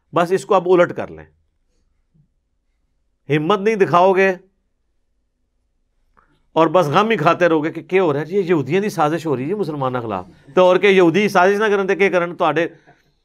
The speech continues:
यानी आके गले च हार पावन, साजिश ही करनी है, उन्होंने यही काम है ना। तो और सच्चे मोमिन भी नहीं है तो फिर जलील ख्वार ही हो गए, कभी कामयाब नहीं हो गए।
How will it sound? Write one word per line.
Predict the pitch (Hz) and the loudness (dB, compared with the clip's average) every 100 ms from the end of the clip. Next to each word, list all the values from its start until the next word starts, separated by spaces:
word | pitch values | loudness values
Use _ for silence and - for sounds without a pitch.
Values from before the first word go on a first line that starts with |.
| _ _ _ - | _ _ _ -12
यानी | 131 170 180 | -6 -2 0
आके | 180 165 175 | 2 2 0
गले | 160 170 | -2 -2
च | 165 | 0
हार | 151 135 | 2 2
पावन, | 147 190 202 | 0 -4 -2
साजिश | 196 165 202 | 0 0 0
ही | 233 | -2
करनी | 214 175 | -4 -2
है, | 190 | -4
उन्होंने | 190 185 | -2 0
यही | 233 | 0
काम | 240 175 143 | 0 -4 -4
है | 139 | -10
ना। | 196 _ _ - - _ _ _ _ _ _ _ _ _ _ _ _ _ _ _ _ _ _ _ _ _ _ | -12 _ _ -20 -20 _ _ _ _ _ _ _ _ _ _ _ _ _ _ _ _ _ _ _ _ _ _
तो | 175 180 180 170 160 - | 4 6 6 4 2 2
और | 180 185 165 143 131 123 | 4 4 0 0 0 -2
सच्चे | 160 147 165 | -4 -4 -2
मोमिन | 151 175 180 | -2 -4 -4
भी | 175 | -4
नहीं | 165 | -4
है | 151 | -6
तो | 127 | -6
फिर | 135 123 | -6 -4
जलील | 135 147 156 | -2 0 0
ख्वार | 135 147 | 2 0
ही | 175 | 0
हो | 139 | -6
गए, | 131 - _ _ _ _ _ _ | -8 -18 _ _ _ _ _ _
कभी | 139 147 | -4 -2
कामयाब | 151 139 135 143 | -2 0 0 0
नहीं | 151 | -6
हो | 120 | -10
गए। | 92 | -12